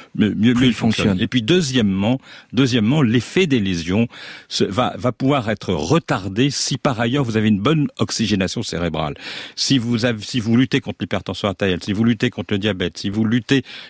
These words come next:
Speaker 1: contre les, les, les, les, ce qu'on appelle les, les bourreaux du cœur, toutes
Speaker 2: Ouais.
Speaker 1: ces, toutes ces, toutes ces maladies cardiovasculaires qui peuvent retentir sur la, la circulation cérébrale,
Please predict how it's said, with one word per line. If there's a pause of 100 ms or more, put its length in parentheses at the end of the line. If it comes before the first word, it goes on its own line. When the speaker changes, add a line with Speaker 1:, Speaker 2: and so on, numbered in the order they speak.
Speaker 1:
contre
les,
les,
les,
les,
ce
qu'on
appelle
les,
les
bourreaux
du
cœur,
toutes
Speaker 2:
Ouais.
Speaker 1:
ces, (220)
toutes
ces,
toutes
ces
maladies
cardiovasculaires
qui
peuvent
retentir (360)
sur
la,
la
circulation
cérébrale,